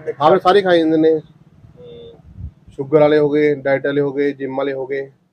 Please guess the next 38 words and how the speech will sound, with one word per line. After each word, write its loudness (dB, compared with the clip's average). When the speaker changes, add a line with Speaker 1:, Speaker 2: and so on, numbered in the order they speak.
Speaker 1:
ਅੱਛਾ, -20
ਅੱਛਾ। -12
Speaker 2:
ਹੂੰ, -6
ਆਮ -4
ਬੰਦਾ -2
ਖਾਣ, -4
ਹੋਰ -10
ਖਾਣ -4
ਲੱਗ -6
ਗਿਆ -8
ਜੀ। -12
Speaker 1:
ਅੱਛਾ, -20
ਅੱਛਾ। -18
ਤੇ -12
oats 2
Speaker 2:
ਕਣਕ 4
Speaker 1:
ਵੀ 0
Speaker 2:
ਖਰਾਬ 2
ਕਰਦੀ -8
ਹੈ -6
ਜੀ। -10
Speaker 1:
ਹੂੰ, -20
ਕਣਕ -8
ਵੀ -8
ਲੋਕ -8
ਛੱਡ -2
ਰਹੇ -6
ਨੇ, -14
Speaker 2:
ਹਾਂ -2
ਜੀ, -2
Speaker 1:
ਇਕੱਲੀ -4
Speaker 2:
ਹਾਂ। -4
Speaker 1:
ਕਣਕ। -10
Speaker 2:
ਬਹੁਤ -20
Speaker 1:
ਮਿਕਸ 4
Speaker 2:
ਜ਼ਿਆਦਾ 4
ਛੱਡ -8
ਰਹੇ। -8